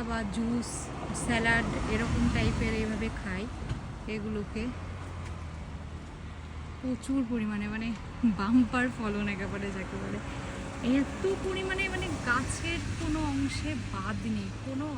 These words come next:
অংশে বাদ নেই গাছের, একদম উপর থেকে নিচ পর্যন্ত। আর লাউ গাছের পাতাগুলো একটু দেখাই কেমন। এই যে পাতাগুলো দেখো, পাতাগুলো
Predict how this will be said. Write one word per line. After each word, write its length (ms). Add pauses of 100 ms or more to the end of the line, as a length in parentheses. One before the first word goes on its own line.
অংশে 340
বাদ 200 (120)
নেই 200
গাছের, 300 (840)
একদম 420 (1000)
উপর 260 (160)
থেকে 180 (120)
নিচ 180 (120)
পর্যন্ত। 520 (220)
আর 80 (120)
লাউ 200
গাছের 320
পাতাগুলো 460
একটু 220
দেখাই 440
কেমন। 260 (1000)
এই 80
যে 80 (100)
পাতাগুলো 480
দেখো, 240 (100)
পাতাগুলো 500